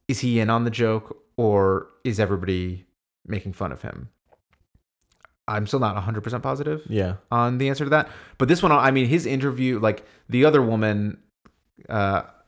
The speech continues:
Speaker 1: the, his partner, like, got, like, no questions because it was, like, ten minutes of the Pedro Gonzalez Gonzalez
Speaker 2: Show.
Speaker 1: show,
Speaker 2: <laughs>
Speaker 1: um, with all this back and forth. And, like, there were, uh, there, there was a really funny line, I thought, where, um,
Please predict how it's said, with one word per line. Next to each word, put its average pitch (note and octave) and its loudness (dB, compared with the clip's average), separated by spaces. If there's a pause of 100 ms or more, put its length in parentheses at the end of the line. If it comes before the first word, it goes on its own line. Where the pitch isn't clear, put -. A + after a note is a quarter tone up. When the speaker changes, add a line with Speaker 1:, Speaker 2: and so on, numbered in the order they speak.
(120)
Speaker 1:
the, A#2 -2
his G#2 0
partner, A#2 2
like, F#2+ -4
got, F#2 -4
like, G2 -8
no G2 0
questions G2 -4
because F#2 -6
it D2+ -8
was, G2 -8
like, G2 -6 (340)
ten G2+ -2
minutes F#2+ -4
of F#2 -6
the F2+ -4 (420)
Pedro F#2+ 0
Gonzalez F2+ -2
Gonzalez F#2+ -4 (300)
Speaker 2:
Show. G2+ 0
Speaker 1:
show, A#2+ 2 (300)
Speaker 2:
<laughs> - -20
Speaker 1:
um, F#2 0 (140)
with G2 -2 (120)
all A2+ 0
this G#2+ 0
back G2+ 0
and G2 -4
forth. G2 0
And, G#2 0
like, G2 -4 (840)
there B2+ 4
were, G#2+ 4
uh, F#2 0 (880)
there, C3 4
there D3+ 6
was D3+ 8
a C3 6
really A#2+ 4
funny G#2+ 0
line, G2+ 2
I G2 0
thought, G2 0
where, F2+ 0
um, E2+ -4